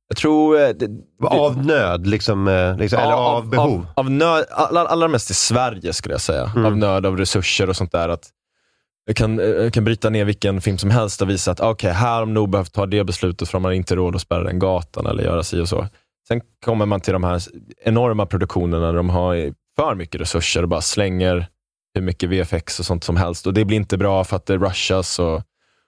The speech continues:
Speaker 1: och d-, allmänt känt nu i så här V F X-världen är att, att alla beställer V F X-grejer. Det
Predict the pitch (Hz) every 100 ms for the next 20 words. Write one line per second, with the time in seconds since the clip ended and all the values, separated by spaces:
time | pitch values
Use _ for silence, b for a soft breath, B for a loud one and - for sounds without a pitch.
0 | _ - - 95 - 120 117 120 - 110
1 | 113 127 110 101 98 90 78 82 95 92
2 | 98 - 92 98 98 90 87 82 80 -
3 | 87 - - _ _ _ _ 120 113 113
4 | 113 117 110 98 92 98 92 92 90 87
5 | 87 - 90 90 92